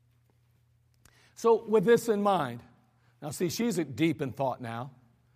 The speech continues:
Earlier, our, our, our fellow was trying to figure out the theme. If he had only come to our service, he would know it. <clears throat> She says, "Hey, what, what, what is this year's theme anyway?" Good question.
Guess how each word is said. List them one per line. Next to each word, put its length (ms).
Earlier, 340
our, 220
our, 220
our 100
fellow 260
was 140
trying 200
to 60
figure 320
out 160
the 60
theme. 420
If 120
he 80
had 80
only 200
come 260
to 120
our 120
service, 420
he 100
would 160
know 180
it. 120
<clears throat> 240
She 180
says, 420
"Hey, 160
what, 260
what, 140
what 120
is 140
this 200
year's 200
theme 240
anyway?" 380
Good 220
question. 440